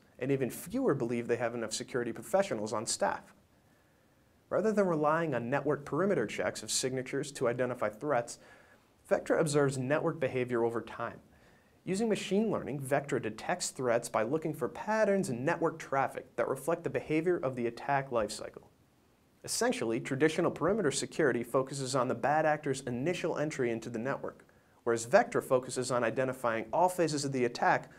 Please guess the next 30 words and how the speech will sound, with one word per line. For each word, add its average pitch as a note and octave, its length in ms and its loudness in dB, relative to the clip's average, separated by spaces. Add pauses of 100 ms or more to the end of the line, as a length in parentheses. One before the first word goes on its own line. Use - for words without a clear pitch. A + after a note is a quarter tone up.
(160)
once G3 160 0
the F#3+ 80 4
bad E3+ 260 4
actor E3+ 220 2
has B2+ 100 -2
gotten B2+ 340 0
into D3 240 0
the A#2 80 -4
network, - 400 -10 (340)
as B2+ 140 -2
well A#3 160 2
as G#3+ 100 2
on D3+ 160 2
what D#3+ 160 2
the C#3+ 60 -2
bad C3+ 260 6
actor D3 260 4
is B2 120 -2
actually C#3 320 0
doing B2+ 420 0
once A#2+ 240 -2
inside. B2 520 -8 (1120)
Any A3 160 4
organization D3 600 4
that G2+ 120 -2
wants B2+ 200 -2
to - 80 -10
find C3+ 340 2
infected C#3 480 -2
hosts - 460 -4